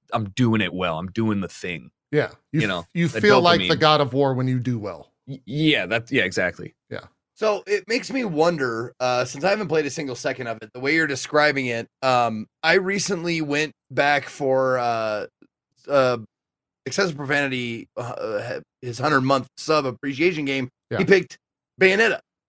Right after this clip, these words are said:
Speaker 3: and I
Speaker 2: Hmm.
Speaker 3: went back to
Speaker 2: The
Speaker 3: Bayonetta.
Speaker 2: first
Speaker 3: and I was
Speaker 2: one?
Speaker 3: like, yeah, yeah, the very first Bayonetta,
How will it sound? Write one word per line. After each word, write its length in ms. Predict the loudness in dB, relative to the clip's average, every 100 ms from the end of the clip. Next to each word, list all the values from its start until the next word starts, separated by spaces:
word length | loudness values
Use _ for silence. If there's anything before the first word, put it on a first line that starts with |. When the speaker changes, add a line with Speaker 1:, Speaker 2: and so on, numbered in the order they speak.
| _ 0
Speaker 3:
and 100 | 2
I 40 |
Speaker 2:
Hmm. 60 | 2
Speaker 3:
went 100 | 2
back 160 | 2 2
to 80 |
Speaker 2:
The 60 | 0
Speaker 3:
Bayonetta. 260 | 2 4 6
Speaker 2:
first 20 |
Speaker 3:
and 20 |
I 140 | 4
was 60 | 4
Speaker 2:
one? 120 | 4
Speaker 3:
like, 200 | 2 -4 _ _ _ _ _ _ _ _
yeah, 220 | 4 4 4
yeah, 40 |
the 80 | -2
very 200 | 2 2
first 220 | 2 0 0
Bayonetta, 380 | -2 -2 -4